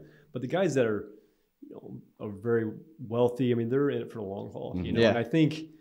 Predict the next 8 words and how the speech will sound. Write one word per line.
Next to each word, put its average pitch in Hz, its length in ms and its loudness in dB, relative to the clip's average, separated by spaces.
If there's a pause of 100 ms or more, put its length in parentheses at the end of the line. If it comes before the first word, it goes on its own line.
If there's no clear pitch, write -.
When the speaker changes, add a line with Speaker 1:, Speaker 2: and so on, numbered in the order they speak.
(220)
Speaker 1:
once 170 260 2
you 160 60 2
start 131 280 2
having 131 240 4
that 107 140 -2
mindset 113 540 0
of, 104 120 -8
like, 107 260 -6